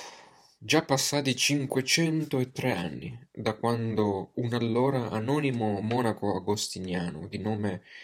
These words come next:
Martin Lutero affisse le sue novantacinque tesi di protesta contro alcune delle dottrine romane e le affisse sulla porta della chiesa del castello di Wittenberg,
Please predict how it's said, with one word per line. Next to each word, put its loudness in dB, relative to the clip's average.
Martin 0
Lutero -2
affisse 2
le 0
sue 0
novantacinque -2
tesi 0
di -4
protesta -2
contro 2
alcune 2
delle 0
dottrine -4
romane -10
e -4
le 4
affisse 2
sulla 0
porta -2
della -2
chiesa -2
del -4
castello -4
di -4
Wittenberg, -6